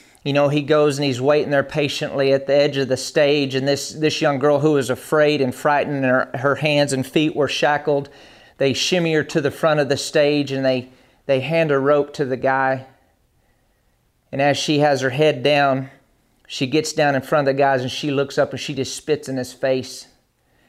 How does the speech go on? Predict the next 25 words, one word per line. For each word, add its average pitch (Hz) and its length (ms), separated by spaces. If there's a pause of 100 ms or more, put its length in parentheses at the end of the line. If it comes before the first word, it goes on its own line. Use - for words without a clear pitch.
(380)
And 127 100
the 123 60
guy 135 260
just 123 260
gently 123 520 (1000)
takes 143 280
his 139 160
handkerchief 143 680
and 131 80
he, 127 140 (520)
he 147 120
wipes 139 460
his 131 280
face - 580
off 143 340
and 135 100
he 120 160 (560)
just 156 180
tells 156 240
the 139 100
girl, 143 220
"Come, 165 360 (120)
come 185 160
follow 160 360
me." 135 280